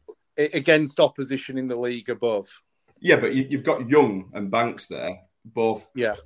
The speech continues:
Speaker 2: Again, you might, you might call them first teamers potentially on, on the periphery.
Speaker 1: Oh, and,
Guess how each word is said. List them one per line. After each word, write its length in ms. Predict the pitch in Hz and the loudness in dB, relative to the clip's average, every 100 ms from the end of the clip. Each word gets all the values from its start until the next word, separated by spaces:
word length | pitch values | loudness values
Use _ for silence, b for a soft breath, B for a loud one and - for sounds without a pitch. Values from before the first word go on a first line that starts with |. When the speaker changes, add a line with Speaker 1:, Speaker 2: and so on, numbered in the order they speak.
| - | -18
Speaker 2:
Again, 220 | 101 113 110 | -6 -4 -2
you 80 | |
might, 200 | 107 107 | -2 -2
you 80 | 110 | -2
might 200 | 110 107 | -4 -6
call 160 | - 104 | -6 -6
them 140 | 104 95 | -6 -8
first 280 | 101 95 | -8 -8
teamers 300 | 113 123 117 | -8 -6 -8
potentially 460 | - 101 95 95 98 | -12 -10 -10 -10 -10
on, 100 | 95 | -8
on 140 | - 101 | -8 -10
the 60 | |
periphery. 300 | 98 104 160 | -10 -2 4
Speaker 1:
Oh, 240 | 180 135 - | 4 2 -2
and, 160 | 151 | 0